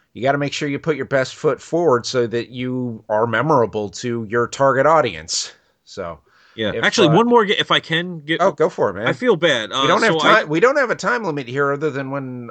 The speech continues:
Speaker 1: I should go to sleep and you should go to
Speaker 2: <laughs>
Speaker 1: sleep. But
Speaker 2: Yeah. Uh, so there was a game, I didn't spend a ton of time at their booth 'cause I, I spent a ton of time there last year, and I didn't really get to talk about this game much after I went last year. But, uh, so the game is called Dead Years from Studio Zero Byte.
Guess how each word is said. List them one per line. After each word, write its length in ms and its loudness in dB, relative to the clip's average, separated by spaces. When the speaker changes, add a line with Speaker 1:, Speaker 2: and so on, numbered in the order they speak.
Speaker 1:
I 300 -8
should 340 -14
go 140 0
to 100 -4
sleep 500 -4
and 220 -8
you 140 -2
should 160 -2
go 100 2
to 100 -2
Speaker 2:
<laughs> 0 -
Speaker 1:
sleep. 380 -6
But 160 -10
Speaker 2:
Yeah. 380 0
Uh, 340 -4
so 520 -6
there 160 -6
was 160 -4
a 40 -6
game, 300 -4
I 140 0
didn't 340 -8
spend 240 -8
a 60 -16
ton 240 -10
of 80 -8
time 240 -6
at 100 -6
their 100 -8
booth 320 -6
'cause 160 -6
I, 140 0
I 320 -2
spent 340 -4
a 60 -6
ton 200 -8
of 60 -6
time 240 -8
there 160 -8
last 380 -10
year, 180 -4
and 180 -10
I 60 -2
didn't 180 -4
really 200 -6
get 160 -10
to 180 -12
talk 240 -2
about 160 -2
this 160 -6
game 220 0
much 240 -2
after 260 -2
I 40 2
went 200 -4
last 300 -6
year. 100 -2
But, 240 -6
uh, 140 -4
so 120 -8
the 80 -8
game 200 -2
is 80 -8
called 200 -2
Dead 220 0
Years 300 -10
from 180 -16
Studio 460 -10
Zero 320 -8
Byte. 260 -12